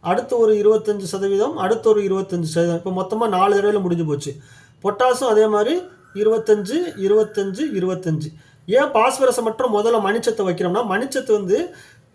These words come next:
ஒரு மூணு மாசம் வரைக்கும் அதிகப்படியா வாழைக்கு தேவை. அதுக்கப்புறம் மணிச்சத்து தேவைப்படாது. தலைச்சத்தும் சாம்பல் சத்தும் தேவை. அதனால மணிச்சத்தை வந்து மொத்தமா வச்சிடுறோம். மொத்தமா ஒரு மரத்துக்கு எவ்வளவு வைக்கணும்?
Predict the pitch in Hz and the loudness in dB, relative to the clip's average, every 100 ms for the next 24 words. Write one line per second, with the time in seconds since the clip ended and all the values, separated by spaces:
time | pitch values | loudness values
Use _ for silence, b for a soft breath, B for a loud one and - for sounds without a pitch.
0 | _ - 190 202 233 285 262 254 262 247 | _ -4 0 0 0 -2 0 0 2 2
1 | 214 214 254 202 240 254 214 233 214 180 | 2 2 0 0 0 -2 4 4 4 2
2 | 196 180 165 160 139 - B B 185 269 | 2 0 0 0 0 -8 B B 0 0
3 | 269 277 208 262 - 214 196 185 180 160 | 0 0 0 0 -2 -2 0 0 2 0
4 | 135 120 190 208 247 226 - 339 381 B | 0 -4 0 0 2 -2 0 -2 -2 B
5 | B - 202 233 247 202 202 190 170 156 | B -2 0 2 2 0 -4 -2 0 0
6 | 147 180 240 247 185 269 269 240 202 254 | 0 0 0 0 -2 0 -2 -2 -2 -2
7 | 185 185 247 220 165 160 135 123 B B | -4 0 2 2 0 -2 -4 -8 B B
8 | B 196 220 269 262 233 196 226 240 262 | B -2 0 2 4 4 4 2 0 2
9 | 214 220 226 208 208 202 226 | 4 6 4 4 4 4 2